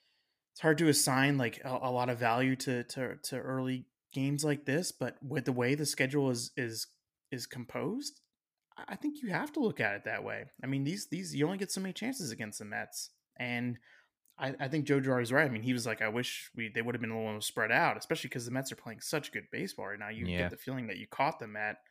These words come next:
Speaker 1: you know, probably the worst time 'cause, you know, who the hell knows what both these teams <laughs> look like in August. I think it's, like, August twelfth, the,
Speaker 2: Mm-hmm.
Speaker 1: the next time they play each other after May. Like, who knows? Um, you,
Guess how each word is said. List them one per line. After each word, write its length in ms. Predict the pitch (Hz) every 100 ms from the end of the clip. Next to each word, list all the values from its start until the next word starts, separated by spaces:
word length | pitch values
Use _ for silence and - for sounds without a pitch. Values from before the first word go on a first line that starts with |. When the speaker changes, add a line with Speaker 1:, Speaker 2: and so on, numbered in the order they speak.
| _ _ _ _ 147
Speaker 1:
you 80 |
know, 80 | 113 -
probably 320 | 143 175 135
the 100 | 117
worst 320 | 123 123 -
time 200 | 151 143
'cause, 260 | 120 107 - _ _
you 80 | 127
know, 60 | 120
who 120 | 196
the 60 | 175
hell 180 | 139
knows 280 | 131 160 160
what 140 | 123 -
both 200 | 120 120
these 180 | 110 -
teams 280 | 139 127
<laughs> 20 | 151
look 180 | - 175
like 180 | 120 - - -
in 160 | 117
August. 480 | 107 117 117 117 -
I 40 | 127
think 100 | 123
it's, 100 | 120
like, 80 | 117
August 340 | 127 120 -
twelfth, 360 | 131 131 113 - - -
the, 80 | 113
Speaker 2:
Mm-hmm. 280 | 107 107
Speaker 1:
the 60 | 107
next 240 | 113 - -
time 160 | 110
they 80 | 107
play 200 | - 120
each 120 | 110
other 160 | 110 110
after 240 | 107 110
May. 280 | 110 120 110 - - - _ _ -
Like, 140 | 113 _ _ _ _ -
who 100 | 139
knows? 460 | 156 214 - - - -
Um, 360 | 107 107 110
you, 120 | 107